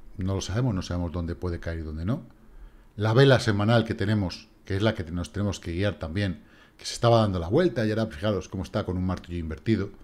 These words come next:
Esto no es bonito, no es bonito para nada. Si estuviéramos cerca de un soporte, bueno, pero es que ni siquiera estamos en un soporte. El soporte más cercano semanal que tenemos aquí es en veintiocho mil doscientos y es el soporte al que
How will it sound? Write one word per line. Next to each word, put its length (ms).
Esto 260
no 60
es 80
bonito, 500
no 80
es 100
bonito 320
para 200
nada. 260
Si 60
estuviéramos 420
cerca 240
de 60
un 40
soporte, 440
bueno, 240
pero 80
es 80
que 80
ni 80
siquiera 280
estamos 280
en 60
un 40
soporte. 340
El 80
soporte 300
más 160
cercano 300
semanal 280
que 100
tenemos 260
aquí 160
es 80
en 100
veintiocho 400
mil 160
doscientos 440
y 40
es 100
el 80
soporte 320
al 80
que 240